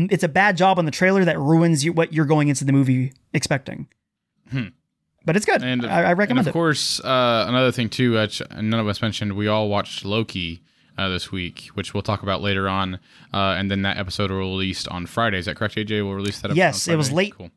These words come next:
Speaker 1: It was late this week for episode two. Will be released on Friday.
Speaker 2: Yeah, so stay tuned for that. Uh, we'll talk about Loki, a spoiler discussion about our thoughts and what we liked and didn't like, that kind of stuff, and then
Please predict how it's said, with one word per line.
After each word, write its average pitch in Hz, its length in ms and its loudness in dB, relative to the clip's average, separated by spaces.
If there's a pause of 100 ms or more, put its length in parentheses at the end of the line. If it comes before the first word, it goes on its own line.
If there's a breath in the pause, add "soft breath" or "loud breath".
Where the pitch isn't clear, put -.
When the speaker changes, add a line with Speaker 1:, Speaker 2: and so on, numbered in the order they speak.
Speaker 1:
It 170 60 0
was 147 120 0
late 196 200 0
this 185 240 0
week 190 320 2
for 170 100 2
episode 151 1400 2
two. 262 300 4
Will 160 160 0
be 160 180 6
released 151 380 2
on 135 260 4
Friday. 131 560 -4 (220)
Speaker 2:
Yeah, 101 200 0
so 101 260 0
stay 123 220 0
tuned 117 300 0
for 113 80 -2
that. 110 320 0
Uh, 101 200 -4
we'll 98 120 -4
talk 107 160 -2
about 101 180 -2
Loki, 104 460 -2 (280 soft breath)
a 104 60 -4
spoiler 107 460 2
discussion 101 500 -2
about 95 300 0
our 95 120 -2
thoughts - 520 -2
and 101 80 -4
what 95 100 -4
we 95 320 -4 (120)
liked 101 320 -2
and 95 120 -4
didn't 95 220 -4
like, 90 180 -2
that 92 120 -6
kind 90 100 -6
of 87 80 -8
stuff, - 280 -4
and 90 120 -6
then 85 160 -6